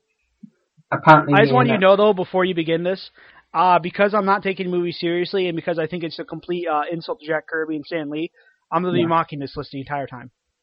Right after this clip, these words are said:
Speaker 1: Oh, good. So, that's pretty much the reason I'm gonna read 'em out. So, um,
Speaker 2: Okay, good. Let's do it. <laughs>
Speaker 1: this one takes place in, um, two thousand eleven.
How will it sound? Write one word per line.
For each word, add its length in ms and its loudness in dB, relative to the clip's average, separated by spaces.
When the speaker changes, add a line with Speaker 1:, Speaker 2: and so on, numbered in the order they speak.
Speaker 1:
Oh, 80 10
good. 260 4
So, 500 0
that's 400 6
pretty 160 6
much 200 2
the 60 4
reason 180 6
I'm 60 2
gonna 140 0
read 140 2
'em 80 2
out. 280 2
So, 120 6
um, 180 12
Speaker 2:
Okay, 160 2
good. 200 0
Let's 160 -8
do 160 0
it. 80 -12
<laughs> 100 -12
Speaker 1:
this 200 8
one 260 10
takes 280 6
place 420 6
in, 220 6
um, 360 6
two 160 0
thousand 340 8
eleven. 500 6